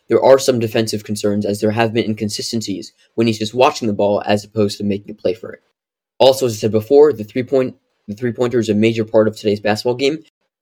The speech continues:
He's only thirty-three point eight percent, which is good, but not great. He can work on that, even though it's not a major point. Also, something else I noticed, he did shoot seventy-three percent from the free throw line,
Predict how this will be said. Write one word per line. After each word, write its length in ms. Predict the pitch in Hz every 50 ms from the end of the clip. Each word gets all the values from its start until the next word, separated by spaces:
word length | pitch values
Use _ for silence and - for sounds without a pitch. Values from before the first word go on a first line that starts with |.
| _ _ _ -
He's 120 | - 107
only 180 | 151 151 143 127
thirty-three 520 | - - 127 123 123 110 - 120 117 110
point 280 | 110 - 113 110 104 -
eight 180 | - 107 107 107
percent, 380 | 107 107 - 104 110 135 - _
which 160 | - 107 104
is 140 | 117 110 104
good, 320 | - 147 143 123 101 95
but 160 | 98 101 -
not 240 | 107 104 101 - _
great. 380 | - - 117 127 151 - - _ _ _ _
He 120 | - 127
can 240 | 110 - 151 139 135
work 160 | 127 123 123
on 120 | - 95 131
that, 260 | 131 135 131 - _ -
even 220 | 110 113 107 110
though 140 | 110 104 104
it's 100 | 104 -
not 140 | 113 104 101
a 160 | 101 101 -
major 340 | - 107 117 120 113 104 107
point. 360 | 104 - - 98 92 90 - _ _ _ _ _ _ _ _ _ _
Also, 240 | - 120 139 143 143
something 320 | 127 - 135 120 120 113 117
else 160 | 120 120 -
I 60 | 104
noticed, 340 | 104 98 98 104 98 - -
he 80 | 123
did 240 | 120 113 160 170 165
shoot 240 | - - 170 131 104
seventy-three 480 | - - 131 123 131 131 127 - 131 127
percent 320 | - 117 110 117 110 110
from 120 | - 107
the 60 | 101 101
free 140 | - 117
throw 160 | 117 113 131 131
line, 280 | 135 135 151 165 170